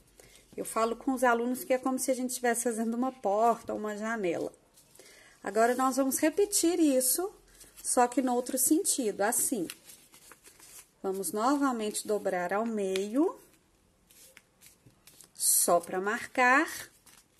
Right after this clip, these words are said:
desdobrar e fazer essa dobra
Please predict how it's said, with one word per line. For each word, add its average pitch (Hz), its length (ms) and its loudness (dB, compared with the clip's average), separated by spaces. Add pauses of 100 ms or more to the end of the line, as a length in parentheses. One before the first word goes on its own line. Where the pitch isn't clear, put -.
(800)
desdobrar 220 1300 4 (840)
e 226 140 -4
fazer 220 560 0
essa 233 320 -2
dobra 214 760 0